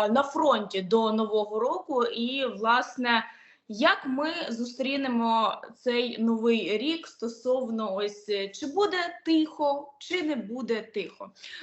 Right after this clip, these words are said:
Е, про все це з вами поговоримо. Давайте почнемо з того.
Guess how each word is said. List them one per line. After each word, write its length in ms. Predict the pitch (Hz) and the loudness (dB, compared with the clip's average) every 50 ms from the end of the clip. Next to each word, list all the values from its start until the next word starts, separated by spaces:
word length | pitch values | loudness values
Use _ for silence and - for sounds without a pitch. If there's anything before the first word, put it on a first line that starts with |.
| 302 - - | -14 -6 0
Е, 240 | 208 214 208 208 | 0 2 2 2
про 160 | 208 208 247 262 | 0 0 0 -2
все 220 | 254 - 311 302 | 2 2 0 2
це 160 | 302 294 277 | 2 0 -2
з 60 | 233 | 0
вами 240 | 240 262 262 254 247 240 - | 2 2 2 2 0 -2 -4
поговоримо. 840 | 254 247 247 269 254 294 330 359 381 381 359 339 330 320 302 285 | -4 -4 -4 -6 -6 -2 0 0 2 2 2 0 2 2 2 2
Давайте 420 | 247 233 262 311 392 403 - 339 302 - | 2 2 2 2 2 2 -2 -6 -8 -8
почнемо 480 | - 262 - - 269 277 269 262 254 247 | -10 -10 -8 -6 -4 -4 -2 -2 -4 -6
з 140 | 247 - - | -8 -10 -8
того. 400 | - 208 180 185 185 175 185 | -4 -2 -2 -2 -4 -8 -12